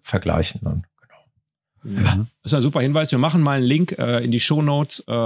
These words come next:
Speaker 2: dann könnt
Speaker 1: Ja.
Speaker 2: ihr das selber
Speaker 1: Genau.
Speaker 2: nachgucken.
Speaker 3: Ja, ich hab noch einen ganz anderen Weg gemacht. Wir haben beim Kauf des Fahrzeuges quasi die fünf, ich glaube, es waren fünf Jahre,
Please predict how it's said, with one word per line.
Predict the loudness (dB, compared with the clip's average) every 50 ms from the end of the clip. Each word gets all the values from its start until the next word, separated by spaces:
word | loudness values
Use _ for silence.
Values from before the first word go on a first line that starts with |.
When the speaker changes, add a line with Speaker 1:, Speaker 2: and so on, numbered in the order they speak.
| 0 -2 -2
Speaker 2:
dann | -2 -4
könnt | 0 2 2 2
Speaker 1:
Ja. | 2
Speaker 2:
ihr | 2
das | 0 0 0 0
selber | 0 -2 -2 -2 -2 -2 0 0
Speaker 1:
Genau. | 2 2 2 2
Speaker 2:
nachgucken. | 2 0 -2 -6 -12 -16 -20 _ _ _ _ -20 -20 -20 -18 -18 -18 -20 -20 -20 _ _ _ _ _ _ _ _ _ _ _ -4
Speaker 3:
Ja, | -2 -2
ich | 0 0
hab | 0 0
noch | 0 0
einen | 2
ganz | 0 0 0 0
anderen | 0 0 2 2 2
Weg | 0 2
gemacht. | 2 0 0 0 -2 -2
Wir | -2
haben | 0 2
beim | 0 0 0 -2
Kauf | -2 0 0 0 0
des | -2 -2 -2 0
Fahrzeuges | 0 0 -2 0 -2 -2 0 0 0 -2 -4 -4
quasi | -2 -2 0 0 2 2 2 2 2
die | 2 2 2 2 2 2 2 2 0 0 0 -2
fünf, | -4 -2 0 2 2 2 0 -2 -6 -10 -10 -12
ich | -10
glaube, | -4 -2 0 0
es | 0 0 0
waren | 0 0 0
fünf | 0 0 0 0 0 0
Jahre, | 0 0 0 0 0 0 0 0 -2